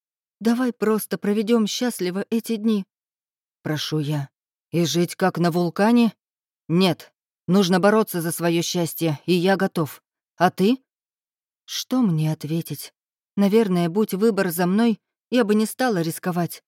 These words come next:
Я бы провела оставшиеся дни, утопая в счастье днем, а ночью в слезах о грядущем расставании.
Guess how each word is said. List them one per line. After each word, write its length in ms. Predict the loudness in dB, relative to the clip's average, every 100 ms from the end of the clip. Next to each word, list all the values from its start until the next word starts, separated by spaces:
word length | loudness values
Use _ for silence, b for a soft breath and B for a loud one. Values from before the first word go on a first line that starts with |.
| _ _ _ _ -6
Я 220 | -2 0
бы 140 | 0
провела 440 | 0 -2 0 0 0
оставшиеся 720 | -2 -2 -2 -2 -4 -2 -4
дни, 320 | 0 0 0 -2 _ _
утопая 540 | -4 -2 -2 -2 -2 -2
в 20 |
счастье 500 | -2 -2 -2 -4 -4
днем, 420 | -2 0 2 0 _ _ _
а 120 | 0
ночью 400 | 2 2 0 -6
в 40 | -6
слезах 480 | -4 -2 -2 -2 -2
о 60 |
грядущем 600 | -2 0 0 -4 -2 -2
расставании. 760 | -2 -4 -4 -2 0 0 -2